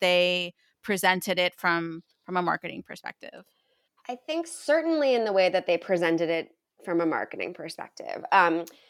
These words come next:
Speaker 2: so, you know, there, there certainly is, as much as journalists felt, um, kind of addicted to analytics,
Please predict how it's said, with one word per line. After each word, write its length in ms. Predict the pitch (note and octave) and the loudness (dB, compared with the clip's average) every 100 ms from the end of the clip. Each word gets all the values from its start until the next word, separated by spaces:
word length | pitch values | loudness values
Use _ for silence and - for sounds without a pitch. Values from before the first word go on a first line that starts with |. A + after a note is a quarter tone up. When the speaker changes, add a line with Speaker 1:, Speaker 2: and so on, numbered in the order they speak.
| _ | _
Speaker 2:
so, 400 | - - G#3 G3 | -12 -2 2 2
you 160 | F#3 G#3+ | 2 0
know, 180 | F#3 F3+ | 2 2
there, 580 | E3+ F#3+ F#3 F3+ F3+ - _ _ - | 4 4 4 4 2 -2 _ _ -12
there 280 | F#3 A3 G#3+ | 0 2 2
certainly 580 | - B3+ B3+ A#3 G#3+ | 0 0 2 2 2
is, 360 | - F#3+ F#3+ F#3 - - | 4 4 2 -2 -4 0
as 120 | A3+ | 2
much 200 | B3+ C#4 | 2 2
as 80 | C#4+ | 0
journalists 420 | B3+ A3+ G3+ F#3+ | 2 4 4 0
felt, 420 | - F#3+ F3+ - - | 2 2 2 -2 2
um, 400 | E3 D#3 D3+ D#3+ E3 - - | 2 2 -2 -8 -14 -20 -8
kind 160 | G3 F3 | -2 0
of 60 | |
addicted 440 | E3+ F3+ E3+ G#3 G3+ | 2 0 0 -4 -4
to 360 | - A3+ A3+ - | -2 0 2 0
analytics, 580 | G#3+ A3 A3 A3+ B3 | 0 2 2 0 -2